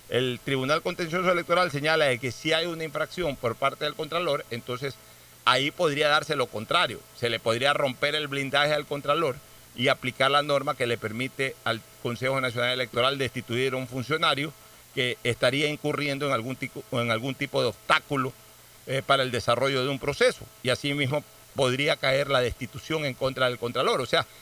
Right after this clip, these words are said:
este es un tema realmente gravitante, porque por ahí comencemos. O sea, primero sepamos si finalmente van a ser los mismos árbitros de la contienda o, o vamos a cambiar de árbitros de la contienda. Ese, ese es un primer punto que hay que aclarar, este, Fernando y Gustavo.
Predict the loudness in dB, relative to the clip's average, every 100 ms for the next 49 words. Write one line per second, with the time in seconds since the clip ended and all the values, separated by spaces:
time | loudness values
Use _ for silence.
0 | -6 -2 2 0 0 0 2 4 4 0
1 | -20 -18 -2 2 2 2 -2 2 4 2
2 | 2 2 2 -4 -6 -4 -6 -6 -4 4
3 | 6 6 4 2 2 2 6 4 4 -14
4 | -8 0 0 2 0 4 4 2 -2 2
5 | 2 2 0 -4 -20 -20 -20 -20 -14 -4
6 | -2 0 0 4 4 2 0 4 4 4
7 | 2 2 2 2 -2 0 4 4 4 2
8 | -2 0 -2 -4 -20 -20 -8 0 2 2
9 | 0 -6 -2 0 4 4 2 2 0 0
10 | 0 4 4 4 2 2 0 2 2 4
11 | 4 2 0 0 2 4 4 0 -2 0
12 | 2 0 0 0 0 0 2 2 0 -2
13 | 0 0 0 0 0 -2 -2 0 0 0
14 | 0 2 4 4 2 -2 -4 -2 0 0
15 | 2 2 2 -2 2 2 2